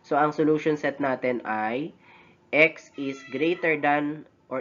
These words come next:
equal to r sub one but less than or equal to r sub two. Okay, substitute natin. Ito yung r sub one, ito yung r sub two. So, W is greater than or equal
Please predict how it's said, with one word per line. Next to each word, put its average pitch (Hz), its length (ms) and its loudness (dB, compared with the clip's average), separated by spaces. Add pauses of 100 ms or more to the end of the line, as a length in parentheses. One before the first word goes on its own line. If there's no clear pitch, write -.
equal 156 400 -2
to 151 80 -8
r 131 160 -2
sub 139 240 -6
one 123 320 -4
but 131 240 -10
less 139 320 -6
than 127 300 -6
or 120 100 -8
equal 117 320 -8
to - 80 -14
r 107 160 -10
sub 98 320 -18
two. 101 160 -16 (640)
Okay, 113 240 -6
substitute 151 560 -2
natin. 160 400 0
Ito 131 240 -6
yung 123 60 -8
r 135 160 -4
sub 160 180 -6
one, 135 240 -2
ito 127 160 -6
yung 123 160 -4
r 120 160 -4
sub - 320 -10
two. 120 240 -6 (800)
So, 123 540 -4 (640)
W 147 880 0
is 120 240 -12
greater 143 400 -4
than 131 240 -2
or - 20 -6
equal 131 300 -6